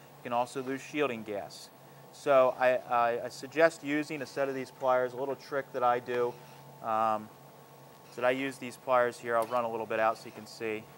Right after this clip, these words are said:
I use these little, uh, mig pliers like we sell, and I use the, the, uh, the cutter side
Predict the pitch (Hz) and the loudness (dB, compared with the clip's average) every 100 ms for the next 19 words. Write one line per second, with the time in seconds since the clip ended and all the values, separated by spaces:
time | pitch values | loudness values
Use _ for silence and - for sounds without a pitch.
0 | - - - - - 147 165 160 147 143 | -20 -20 -20 -14 -4 0 0 0 -2 2
1 | 143 135 139 - 120 117 123 135 123 139 | 4 4 0 -2 0 0 -2 -6 -6 2
2 | 131 127 123 123 117 120 - 120 113 113 | 4 4 2 -4 -6 -10 -4 2 2 0
3 | - - - - - - 123 127 175 180 | -6 -20 -20 -20 -20 -12 -8 -2 -2 2
4 | 170 151 - - - - - 131 123 117 | 2 2 0 -18 -20 -16 -6 -2 2 4
5 | 113 120 - 202 202 - 135 127 | 2 0 4 6 4 6 6 6